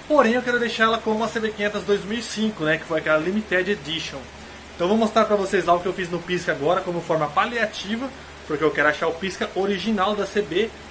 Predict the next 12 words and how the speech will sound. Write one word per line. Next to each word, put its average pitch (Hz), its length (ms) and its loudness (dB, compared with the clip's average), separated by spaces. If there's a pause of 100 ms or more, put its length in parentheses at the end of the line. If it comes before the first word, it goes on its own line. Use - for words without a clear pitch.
quadradão, 170 640 4
parece 165 320 0
uma 175 120 0
tela 156 340 0
de 143 120 -10
led 139 260 -2
ali, 139 120 0
parece 156 300 -4
um 180 60 -6
tablet, 180 560 0 (360)
cada 151 240 4
Pisca. 208 420 -2